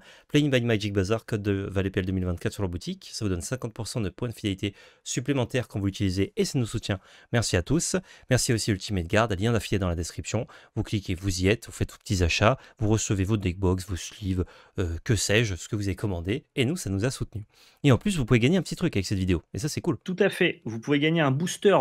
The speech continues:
Speaker 2: Bloomboro, qui est un booster de la nouvelle extension, extension, pardon. Pour ça, c'est totalement gratuit. Il vous suffit seulement de partager dans l'espace commentaire, de laisser un petit message, d'avoir mis le pouce bleu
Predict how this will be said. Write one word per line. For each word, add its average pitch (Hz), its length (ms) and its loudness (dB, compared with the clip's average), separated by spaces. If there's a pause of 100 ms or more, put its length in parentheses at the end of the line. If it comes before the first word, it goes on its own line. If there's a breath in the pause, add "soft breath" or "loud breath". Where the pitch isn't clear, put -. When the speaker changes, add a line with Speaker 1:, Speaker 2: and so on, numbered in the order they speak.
(100)
Speaker 2:
Bloomboro, 160 720 4
qui 131 100 -2
est 117 80 -2
un 110 60 2
booster 117 200 -2
de 123 80 4
la 110 80 2
nouvelle 117 220 2
extension, 117 500 -2
extension, 123 540 -2
pardon. 151 480 2
Pour 120 180 -6
ça, 127 140 -2
c'est - 140 -6
totalement 127 400 -2
gratuit. 110 480 -2
Il 123 80 -2
vous 98 100 -8
suffit 104 280 -10
seulement 143 400 0
de 117 100 -2
partager 135 560 2
dans 139 160 0
l'espace 135 320 -2
commentaire, 113 420 2
de 117 60 -2
laisser 107 200 -2
un 117 60 0
petit 110 160 -6
message, 113 460 0 (420 loud breath)
d'avoir 123 380 4
mis 131 80 2
le 127 80 0
pouce 127 220 -2
bleu 131 280 4